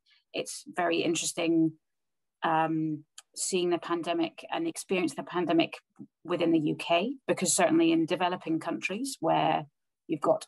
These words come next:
a myriad of different issues, um, certainly Afghanistan probably being one of the most extreme examples. Honestly, covid nineteen is priority seven on, on your list. There are many other things that you need to deal with first.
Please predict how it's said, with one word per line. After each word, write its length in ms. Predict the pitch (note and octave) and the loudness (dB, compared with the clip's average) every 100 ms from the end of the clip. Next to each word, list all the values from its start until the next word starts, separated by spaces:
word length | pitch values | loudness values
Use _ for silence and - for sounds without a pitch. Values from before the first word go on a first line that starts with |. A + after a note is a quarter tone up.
| - | -6
a 80 | |
myriad 640 | F3+ G3 G#3 G3 F#3 F3 D#3+ | 2 4 6 4 4 2 0
of 140 | D3 | -4
different 340 | - - D#3+ E3 | -12 -10 -6 -6
issues, 680 | - - F3 E3+ E3+ - - E3 | -4 -6 -6 -6 -6 -6 -4 2
um, 380 | E3 E3 E3 | 4 6 6
certainly 380 | E3 F#3 D#3+ E3+ | 4 2 4 4
Afghanistan 580 | D#3+ - E3+ D#3+ E3 D#3+ | 4 0 0 0 0 -2
probably 240 | D#3+ E3 D#3 | -2 -4 2
being 260 | E3+ E3 | 4 6
one 140 | E3 E3 | 6 6
of 60 | |
the 40 | D#3+ | 6
most 240 | D#3+ D#3 | 4 2
extreme 480 | - - F#3 F3 F3 | -2 -4 0 4 4
examples. 760 | D#3+ F3 F3 - A3+ C4+ - - _ _ _ _ _ _ _ _ | 4 2 0 -2 -6 -6 -8 -12 _ _ _ _ _ _ _ _
Honestly, 540 | F3+ F#3+ G3 G#3+ G#3+ G3+ | 2 4 2 0 -2 -2
covid 280 | F#3+ F#3+ F#3 | 2 2 6
nineteen 480 | E3+ F3 - F3+ F3 | 6 6 4 0 0
is 140 | D#3+ | 0
priority 760 | - E3 E3 D#3+ E3 D#3 D3+ C#3+ | 0 2 2 0 -4 -4 -4 -4
seven 580 | - E3+ E3+ F3+ A#3+ A#3+ _ _ _ _ _ _ | -2 0 0 0 -2 -6 _ _ _ _ _ _
on, 380 | D#3+ E3 E3 D3+ _ | 4 4 2 -2 _
on 140 | E3+ E3 | 0 2
your 160 | E3 | 0
list. 340 | D#3+ D#3 - - | -2 -6 -8 -6
There 160 | F3+ E3+ | -2 2
are 100 | E3 | 2
many 340 | F3 F3+ F3 | 2 2 2
other 160 | E3 D#3 | 0 -4
things 340 | - E3 E3 | -8 -4 -4
that 100 | D#3+ | -4
you 140 | D#3 E3+ | -4 -2
need 180 | D#3+ | -2
to 100 | D3+ | -2
deal 220 | D#3+ E3+ D#3+ | -2 0 0
with 200 | D#3 - | -2 -2
first. 440 | F3 G3+ F#3+ - | -2 -2 -4 -8